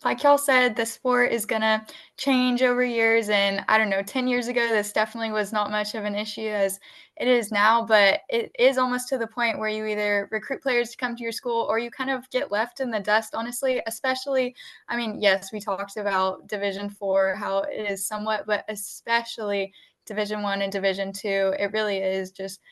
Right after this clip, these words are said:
"Hey, come on, come play with us." And it is,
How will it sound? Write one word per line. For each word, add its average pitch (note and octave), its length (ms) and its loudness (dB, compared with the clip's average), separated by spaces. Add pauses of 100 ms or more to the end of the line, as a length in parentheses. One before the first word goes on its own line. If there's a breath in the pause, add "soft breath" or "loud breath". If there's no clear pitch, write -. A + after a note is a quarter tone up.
(240 soft breath)
"Hey, G#3+ 180 0
come G#3+ 220 -6
on, G3 260 0
come G#3 180 -8
play G#3 140 -2
with G3+ 160 -4
us." G3 240 0
And F#3+ 320 -4 (160)
it B3 140 -4
is, D4+ 500 -2